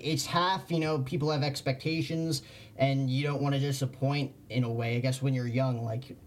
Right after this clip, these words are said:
I, I, I mean, I'll admit it, like, I really cared what other people thought of me growing up.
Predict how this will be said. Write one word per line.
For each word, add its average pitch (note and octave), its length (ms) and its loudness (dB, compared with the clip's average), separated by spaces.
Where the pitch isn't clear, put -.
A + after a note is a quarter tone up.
I, C3 160 4
I, D#3+ 460 0
I C#3+ 40 4
mean, C#3 220 2
I'll C#3 260 2
admit B2 300 0
it, C3 120 0
like, B2 260 0
I C#3+ 80 6
really D#3 400 2
cared D3 280 0
what C#3 120 2
other C3+ 180 2
people C3 280 0
thought C3 260 0
of B2+ 100 -4
me G2+ 100 -8
growing C#2+ 300 -6
up. B1+ 220 -8